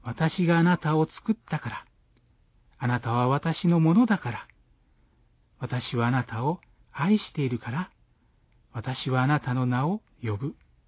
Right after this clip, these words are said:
と神様は語りかけてくださって、皆さんの名前を呼んでくださいます。この神様の招きにぜひ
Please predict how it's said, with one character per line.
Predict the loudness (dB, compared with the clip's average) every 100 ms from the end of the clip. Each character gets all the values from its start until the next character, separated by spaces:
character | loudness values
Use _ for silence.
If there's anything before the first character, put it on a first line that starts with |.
| _ _ _ _ _ _
と | -4 -4 -8 _ _ _ _ -4
神 | -4
様 | -2 -4 0
は | 2 0 -2 -14
語 | -6 -4
り | -2
か | -2
け | -2 -2
て | -2
く | -2
だ | -4
さ | -4
っ | -8
て、 | _ -6 -6 _ _ _ _ _ -4
皆 | 0 2
さ | 2 0
ん | 2
の | 2
名 | 2
前 | 2 0 0
を | -2 -4 _ _ _ -6
呼 | 0
ん | 2
で | 2
く | 0
だ | -2
さ | -2 -2
い | 0
ま | -2
す。 | -6 -16 _ _ _ _ _ _ _ _ _ _ _ _ _ _ _
こ | 4 4
の | 6
神 | 6 6
様 | 6 2 2
の | 4 2 0
招 | -2 2 2 0
き | 0
に | 4 4 2 _ _ _ _ _
ぜ | 0 2
ひ | 2 2 0